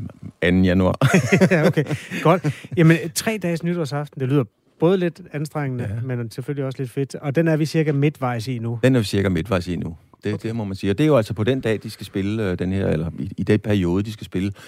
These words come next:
Speaker 1: Og det betyder helt klart noget. Nå, det danske fodboldlandshold møder Israel i aften i en V M-kvalifikationskamp.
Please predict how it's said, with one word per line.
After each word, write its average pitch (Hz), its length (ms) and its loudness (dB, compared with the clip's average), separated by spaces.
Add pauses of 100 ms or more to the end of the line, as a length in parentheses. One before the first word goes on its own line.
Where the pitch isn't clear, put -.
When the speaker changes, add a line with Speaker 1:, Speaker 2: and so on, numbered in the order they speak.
(140)
Speaker 1:
Og - 100 -6
det 131 100 4
betyder 180 260 6
helt 147 200 6
klart 120 240 0
noget. 95 280 -2 (520)
Nå, 117 240 6 (100)
det 139 100 6
danske 156 240 2
fodboldlandshold 139 600 6
møder 135 320 6
Israel 98 440 2
i - 20 2
aften 87 320 0
i 92 60 2
en 87 120 0
V 80 180 -2
M-kvalifikationskamp. 87 960 -4